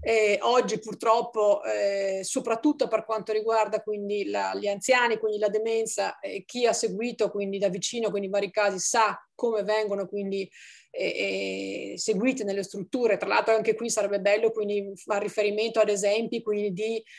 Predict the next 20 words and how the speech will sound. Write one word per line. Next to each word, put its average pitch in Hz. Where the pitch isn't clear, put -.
eh, 208
eh, 196
quartieri 254
interi 254
costruiti, 269
eh, 208
in 240
funzione 233
quindi, 202
non 254
quindi 214
un 208
istituti, 220
ma 196
quartieri 233
costruiti 247
dove 214
una 214
persona 214
con 214